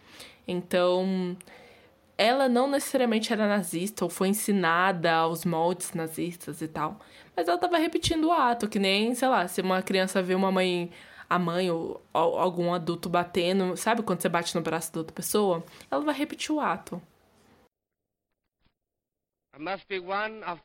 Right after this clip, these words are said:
Speaker 2: praise for the enterprise, enthusiasm and hard work which have made it possible.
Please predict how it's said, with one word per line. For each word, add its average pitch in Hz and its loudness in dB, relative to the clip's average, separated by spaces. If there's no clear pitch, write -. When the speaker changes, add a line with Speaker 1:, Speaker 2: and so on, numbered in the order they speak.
Speaker 2:
praise 175 -4
for 170 -6
the 170 -4
enterprise, 190 -6
enthusiasm 190 -4
and 165 -6
hard 180 -4
work 151 -4
which 135 -18
have 165 -4
made 180 -2
it 156 -12
possible. 143 -10